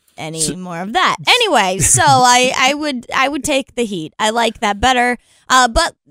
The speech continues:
Speaker 1: today we do have the sun out. And so that, that's good.
Speaker 2: Yeah.
Speaker 1: Everyone's in a good mood when the sun's out.
Speaker 2: So, uh, a couple of weeks ago, uh, we asked you for your emails, uh, to, uh, Tim at K one oh five F M dot com or Kylie at K one oh five F M dot, or K Havens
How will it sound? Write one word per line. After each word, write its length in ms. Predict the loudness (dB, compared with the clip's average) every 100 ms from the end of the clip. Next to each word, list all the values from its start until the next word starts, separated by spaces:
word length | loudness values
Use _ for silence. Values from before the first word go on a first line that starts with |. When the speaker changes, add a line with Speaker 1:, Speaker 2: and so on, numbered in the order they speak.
| _ -8
Speaker 1:
today 260 | -2 -2
we 100 | -2
do 80 | -2
have 100 | -4
the 80 | -2
sun 300 | 0 2 2
out. 300 | 0 -2 -4 _ _ _
And 600 | 0 2 4 2 -2 -4
so 220 | -2 0
that, 160 | 0 -2
that's 240 | -2 -2 -2
good. 320 | -2 -2 -6 -2
Speaker 2:
Yeah. 100 | -2
Speaker 1:
Everyone's 380 | 0 -2 -2
in 60 | -2
a 60 | -2
good 180 | -2
mood 240 | -2 -4 -4
when 140 | -6
the 80 | -6
sun's 280 | -6 -8 -14
out. 180 | -16 -18 _
Speaker 2:
So, 300 | 2 4 4
uh, 220 | 2 2 2
a 60 |
couple 240 | 0 2 4
of 60 |
weeks 240 | 2 -2 -2
ago, 280 | 0 0 -2
uh, 140 | 0 2
we 180 | 2
asked 280 | 2 0 0
you 120 | -2
for 280 | -2 0 0
your 260 | 2 0 0
emails, 580 | -2 0 0 -2 -4 -10 -6
uh, 180 | -4 -4
to, 340 | -2 -2 0 0
uh, 220 | 0 -4 -4
Tim 340 | -2 0 -2
at 220 | -2 -4
K 160 | -2 -2
one 100 | -2
oh 60 |
five 240 | -2 -2 -2
F 120 | -2
M 120 | -2
dot 200 | -2 -4
com 220 | -4 -2 -2
or 120 | -4
Kylie 500 | 0 2 2 2 -2
at 240 | -4 -6
K 140 | -4 -2
one 140 | -2
oh 60 | -2
five 220 | -2 -2
F 160 | -2 -2
M 140 | -4
dot, 180 | -4 -2
or 100 | -2
K 220 | -2 -2
Havens 480 | 0 0 0 -4 -6